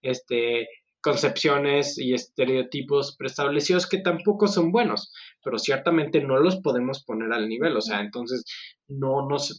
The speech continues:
no, no se trata de hablar de un racismo inverso, pero sí sobre todo en esta, este, no nos hace daño tener la conversación de que ciertamente tener como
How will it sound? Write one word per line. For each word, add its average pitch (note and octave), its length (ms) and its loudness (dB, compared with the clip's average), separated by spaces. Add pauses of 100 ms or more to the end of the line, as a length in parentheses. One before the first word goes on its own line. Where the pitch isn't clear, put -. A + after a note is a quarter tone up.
no, C#3+ 480 -2
no E3+ 180 4
se G#3 200 2
trata G#3 320 2
de G3+ 60 6
hablar F3 300 4
de E3+ 60 -2
un E3+ 120 0
racismo E3 460 -2
inverso, D#3+ 500 0 (600)
pero C4 220 6
sí A3+ 200 2
sobre G#3 420 2
todo D#3+ 240 4
en E3 120 6
esta, D#3 840 0
este, B2 680 -4 (1300)
no E3 200 4
nos F#3 220 4
hace F#3 200 2
daño F3 360 2
tener C#3 280 -4
la D#3+ 160 -2
conversación C3 600 -8
de D#3 100 -8
que D3 100 -16
ciertamente D#3+ 720 -4
tener B2+ 360 -6
como B2 540 -4